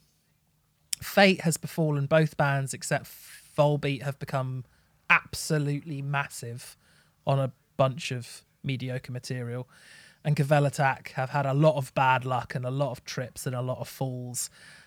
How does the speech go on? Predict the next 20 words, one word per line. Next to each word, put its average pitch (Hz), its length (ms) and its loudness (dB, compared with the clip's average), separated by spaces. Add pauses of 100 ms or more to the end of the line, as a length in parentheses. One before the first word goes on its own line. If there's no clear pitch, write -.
(120)
and 139 180 -2
have 139 140 -6
kind 135 300 -4
of, 131 360 -10 (120)
I 349 80 6
don't 120 140 -4
know. 120 240 -12
I 240 120 6
don't 247 200 4
know 151 120 2
what 151 140 -2
Cavell 156 240 2
Attack 156 220 0
would 170 120 -6
play 208 180 2
these 127 240 -8
days 120 420 -8 (920)
in 135 120 -6
London. 131 460 -6 (680)
Um, 143 640 2